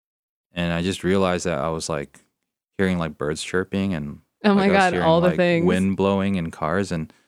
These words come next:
Speaker 1: I just realized there was nothing in my head. I wasn't, I wasn't thinking about anything. And I was just, like, so happy. And, and I was like, "Oh my God, this is what it's like for a lot of people,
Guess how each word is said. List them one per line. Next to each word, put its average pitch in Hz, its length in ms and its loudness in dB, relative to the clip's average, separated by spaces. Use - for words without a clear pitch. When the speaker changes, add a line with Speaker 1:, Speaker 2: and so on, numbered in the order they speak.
Speaker 1:
I 120 80 2
just 131 100 2
realized 123 300 4
there 101 60 2
was 82 100 -2
nothing 85 320 -2
in 73 80 -8
my 71 160 -10
head. - 300 -12
I 87 60 0
wasn't, 90 420 0
I 92 80 -2
wasn't 90 300 2
thinking 82 160 -4
about 69 220 -8
anything. 71 500 -12
And 85 100 -2
I 90 80 0
was 87 140 -2
just, 80 120 -4
like, 85 140 -4
so 76 240 -4
happy. - 460 -18
And, 92 240 -2
and 92 220 -6
I 95 120 0
was 85 120 -4
like, 82 140 -6
"Oh 87 160 0
my 69 120 -8
God, 76 340 -6
this 92 140 -4
is 92 140 -4
what 73 140 -6
it's - 280 -14
like 73 200 -8
for - 120 -12
a - 60 -8
lot - 220 -4
of - 80 -6
people, - 380 -14